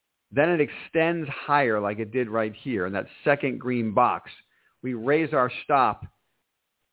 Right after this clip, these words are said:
<clears throat> excuse me, to the low of that bar that breaks out above the consolidation. So can you see that? There's like a little pennant formation here, and it pops out.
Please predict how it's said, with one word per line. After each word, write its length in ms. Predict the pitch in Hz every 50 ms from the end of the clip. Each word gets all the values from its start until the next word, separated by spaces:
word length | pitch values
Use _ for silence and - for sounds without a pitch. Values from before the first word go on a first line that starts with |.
| _ _ _ _ _ _ _ _ _ _ _ _ _ _ _ _ _
<clears throat> 20 | -
excuse 640 | - - - 208 170 131 110 - - 143 143 120
me, 100 | 120 101
to 120 | 92 - 113
the 60 | 110
low 320 | 107 110 123 135 139 143
of 60 | 131
that 300 | 127 123 113 98 110 113
bar 420 | 123 139 135 127 110 95 90 90 - _ _ _ _ _ _ _ _ _ _ _ _ _ _ _ _ _ _ _ _ _ _ _ - - -
that 280 | 131 160 135 120 113
breaks 320 | - 139 151 196 247 - - - -
out 340 | 139 143 147 127 104 104 - _ _ _ _ _ _ _ _ _ _ _ _ _ _ _ _ _ _ _ _ _ _
above 420 | 113 110 101 - 139 143 147 135
the 80 | 131 127
consolidation. 840 | - 143 120 110 - - 135 123 120 120 123 123 120 113 - 85 76 -
So 120 | 101 101 - -
can 100 | 120 120
you 100 | 120 113 - -
see 140 | 165 156
that? 220 | 139 147 143 139 127
There's 160 | 123 120 104
like 160 | 113 107 98
a 40 | 107
little 260 | 117 123 143 147 143
pennant 480 | - - - - 151 139 127 - - -
formation 520 | 123 120 120 123 123 123 117 - 104 98
here, 300 | 98 92 90 87 90 - _ _ - - - - -
and 100 | 120 113
it 160 | 110 - -
pops 380 | - 131 123 117 110 - -
out. 340 | 139 131 123 104 78 - -